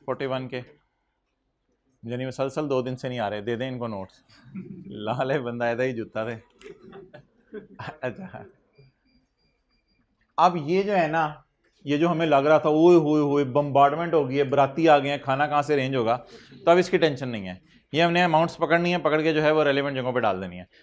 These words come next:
तो ये जो इतना बड़ा, अ, बारिश लग रही थी figures की, इसमें आप परेशानी की बात नहीं है। अच्छा जी, एक बात यार इससे पहले मैं करूँगा कि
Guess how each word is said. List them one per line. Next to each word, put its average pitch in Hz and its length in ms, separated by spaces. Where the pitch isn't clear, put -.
तो 127 40
ये 139 120
जो 151 80
इतना 160 200
बड़ा, 156 240
अ, 143 320
बारिश 123 560
लग 151 120
रही 139 140
थी 151 420
figures 135 280
की, 160 200
इसमें - 220
आप 139 100
परेशानी 127 340
की 110 80
बात 92 240
नहीं 90 100
है। 87 120
अच्छा 160 200
जी, 110 180
एक 202 260
बात 156 240
यार 156 120
इससे 156 200
पहले 139 260
मैं 147 120
करूँगा 117 320
कि 160 500